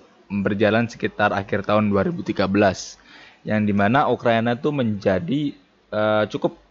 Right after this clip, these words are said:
menjadi perhatian bagi banyak dunia. Setelah negara ini tuh dicabik-cabik oleh konflik intrastate atau konflik di dalam negeri. Jadi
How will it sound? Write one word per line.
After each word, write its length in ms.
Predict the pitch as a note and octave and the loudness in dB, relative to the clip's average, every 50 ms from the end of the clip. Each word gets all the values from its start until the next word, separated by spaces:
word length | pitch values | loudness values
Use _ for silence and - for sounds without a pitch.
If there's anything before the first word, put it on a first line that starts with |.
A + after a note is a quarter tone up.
| _ _ _ _ _ _ _ | _ _ _ _ _ _ _
menjadi 320 | A#2+ A#2+ A#2+ A#2+ A#2+ A#2 C3 | -2 2 2 4 4 2 2
perhatian 720 | B2+ C3+ B2 A#2+ A#2 - - B2 B2 A#2 G#2 G2 G2 F#2+ - _ _ _ _ _ - | 0 0 -2 -2 -4 -4 0 2 2 2 2 0 -4 -6 -12 _ _ _ _ _ -6
bagi 240 | G#2 G#2 G#2 G#2+ | -6 -4 -2 0
banyak 240 | G2+ G2+ G2+ G#2+ G#2+ F#2 - | 0 0 0 0 -2 -2 -2
dunia. 320 | G2+ G2 G2 F#2+ G2 - - _ _ _ - - - - - - _ | -2 -2 -2 -2 -4 -6 -12 _ _ _ -20 -20 -20 -20 -20 -20 _
Setelah 320 | _ - - C3 C#3+ - - | _ -6 -2 -2 0 0 -2
negara 320 | D3+ C3+ A#2+ A#2 A2+ A2+ | -6 -2 0 2 2 2
ini 160 | G2+ B2 B2+ | 2 0 -2
tuh 160 | C3 - E3+ D3 | -2 0 -2 -2
dicabik-cabik 720 | A2+ - A#2 G#2+ G#2+ A2+ G#2+ - A#2 G#2+ A2 C3 B2+ - - - | 0 0 0 0 0 -2 -2 0 0 2 2 0 -4 -4 -2 0
oleh 240 | G#2+ A2+ A2+ A2 G#2+ - | 2 4 2 2 0 0
konflik 400 | A2+ A2 G#2 - - B2 - - | 0 0 0 0 -4 -4 -4 -4
intrastate 560 | - A2 G#2 - A2+ A2 - - - - - - _ _ | -6 -4 0 0 -2 -2 -2 -4 -8 -8 -8 -8 _ _
atau 240 | - G#2 - - A#2+ | -8 -8 -4 -4 -6
konflik 480 | - - A2+ G#2 - - C3+ C3 - - | -2 0 -2 -2 -2 -2 -2 -2 -2 0
di 160 | A#2+ A#2+ A#2+ | 0 0 2
dalam 240 | A2 G#2 G#2+ G2+ G2+ | 2 2 2 2 2
negeri. 480 | G2+ G#2 G#2+ A#2 A2+ G2 F2+ G2 - _ _ _ _ _ _ - _ _ _ _ _ | 0 0 0 0 0 0 -2 -6 -12 _ _ _ _ _ _ -20 _ _ _ _ _
Jadi 480 | _ - G2 F#2+ G2 A2+ C3 C#3 C#3+ C#3 | _ -2 0 0 0 0 2 2 2 0